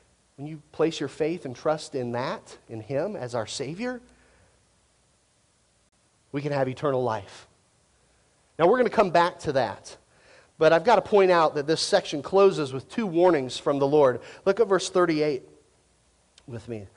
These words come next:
Verse thirty-eight. We'll drop down there. We'll come back up to this. But verse thirty-eight says this,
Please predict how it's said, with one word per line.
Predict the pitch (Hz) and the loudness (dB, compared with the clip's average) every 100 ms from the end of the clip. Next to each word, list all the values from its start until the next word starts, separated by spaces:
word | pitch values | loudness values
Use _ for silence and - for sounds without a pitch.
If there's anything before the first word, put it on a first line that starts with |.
| - _ | -20 _
Verse | 151 147 | -4 -2
thirty-eight. | - 160 143 135 120 98 | 0 -2 0 -4 -6 -8
We'll | |
drop | 113 143 143 139 | -2 0 0 -2
down | 127 123 | -4 -4
there. | 123 | -4
We'll | 165 | -4
come | - 254 | -2 0
back | 208 220 214 | 2 2 4
up | 196 185 | 2 2
to | 160 | -6
this. | 123 139 - - - - - _ _ _ _ _ _ _ _ _ _ _ _ | -2 -2 -4 -14 -18 -20 -20 _ _ _ _ _ _ _ _ _ _ _ _
But | 131 139 | -6 0
verse | 185 190 | 0 0
thirty-eight | 220 202 185 185 | 0 2 2 0
says | - 156 135 | 0 -4 -2
this, | 156 123 - - | -2 -2 -4 -16